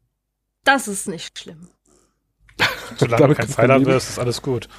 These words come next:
Speaker 3: Ja, stimmt.
Speaker 1: Die Anfangsszene war auch eigentlich länger geplant. Weißt du, die wollten so mit so einem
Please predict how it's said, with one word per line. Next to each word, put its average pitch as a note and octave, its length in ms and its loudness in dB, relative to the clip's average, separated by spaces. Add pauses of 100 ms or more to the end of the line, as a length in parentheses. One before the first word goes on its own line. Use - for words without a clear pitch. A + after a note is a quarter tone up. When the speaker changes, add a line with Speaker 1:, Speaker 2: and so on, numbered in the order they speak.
(100)
Speaker 3:
Ja, A#2 300 2
stimmt. G#2+ 440 -2 (3000)
Speaker 1:
Die - 100 -2
Anfangsszene G#3+ 580 2
war F3 100 4
auch F3+ 120 0
eigentlich F3+ 500 -2
länger F3 380 0
geplant. E3+ 800 -4
Weißt G3+ 180 -4
du, A#3 60 2
die F3+ 60 -2
wollten G3 240 0
so F#3+ 80 -2
mit F3 180 -6
so E3 80 -8
einem D#3+ 200 -12